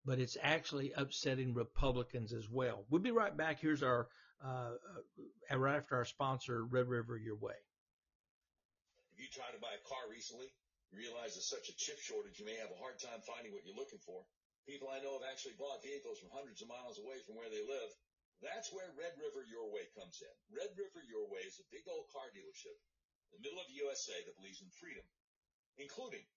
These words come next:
Speaker 2: your freedom to buy a car, truck, van, or S U V the way you want to.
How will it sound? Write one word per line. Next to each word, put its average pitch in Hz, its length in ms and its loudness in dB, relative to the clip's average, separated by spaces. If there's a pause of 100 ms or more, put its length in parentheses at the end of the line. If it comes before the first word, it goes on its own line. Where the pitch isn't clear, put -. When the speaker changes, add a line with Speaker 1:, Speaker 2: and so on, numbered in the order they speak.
(280)
Speaker 2:
your 403 320 -2
freedom 254 320 -8
to - 80 -10
buy 202 160 -2
a - 160 -8
car, 165 320 -4
truck, 151 320 -6
van, 127 240 -8
or 110 160 -6
S 110 160 -6
U 104 80 -12
V 78 240 -14
the 80 160 -14
way 95 80 -4
you 95 160 -10
want 80 240 -12
to. - 80 -16